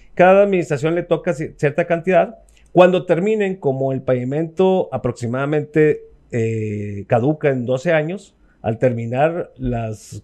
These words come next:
setecientas colonias ya tienes que empezar otra vez con la primera. Si no, no se puede hacer esto. O sea,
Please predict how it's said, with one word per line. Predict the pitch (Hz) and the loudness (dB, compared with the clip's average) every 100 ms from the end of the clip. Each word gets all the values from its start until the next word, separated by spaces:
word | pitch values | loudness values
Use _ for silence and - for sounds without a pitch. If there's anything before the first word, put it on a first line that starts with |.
| _ | _
setecientas | 123 110 110 123 165 | -6 -4 -4 -4 -4
colonias | 170 147 160 | -2 0 0
ya | 160 | -2
tienes | 156 156 151 | -2 -4 -2
que | |
empezar | 143 143 139 | -4 -2 -4
otra | 131 127 | -2 -2
vez | 120 | -2
con | 113 | -6
la | 98 | -6
primera. | 104 139 156 - - _ _ _ _ _ _ _ _ | -4 -4 -4 -6 -20 _ _ _ _ _ _ _ _
Si | - - 156 | -8 2 4
no, | 151 165 214 - - | 6 4 4 -2 -2
no | 143 156 | -2 -2
se | 160 | -4
puede | 156 160 151 | -2 -2 -2
hacer | 127 135 | -4 -4
esto. | 143 139 - | -4 -6 -8
O | 104 | -4
sea, | 123 120 | -2 -4